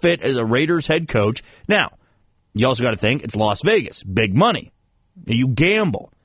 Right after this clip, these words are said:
And I think this is the perfect gamble. I don't think you always need to have the big money and, and go get Jim Harbaugh and, and try to win this thing.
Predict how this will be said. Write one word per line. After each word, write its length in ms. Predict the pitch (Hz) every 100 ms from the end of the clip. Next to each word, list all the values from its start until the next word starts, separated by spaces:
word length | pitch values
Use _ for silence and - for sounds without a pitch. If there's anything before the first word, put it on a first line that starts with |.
| _ _ _ _ _ _
And 140 | 131 185
I 60 |
think 140 | 269 302
this 120 | 247
is 80 | 277
the 80 | 269
perfect 320 | 269 285 208
gamble. 440 | 240 294 226 - _ _ _
I 80 | 165
don't 100 | 226
think 160 | 254 220
you 80 |
always 160 | 233 220
need 140 | 214
to 80 | 180
have 260 | 185 240 165
the 60 |
big 320 | 113 156 131 120
money 360 | 127 117 113
and, 120 | 110 - -
and 140 | - 131
go 160 | 156
get 220 | 139 131 110
Jim 260 | 131 147
Harbaugh 680 | 110 143 135 120 123 120 113
and, 80 | 117
and 140 | 117
try 180 | 113 139
to 80 | 113
win 220 | 113 120
this 160 | 110 -
thing. 180 | 113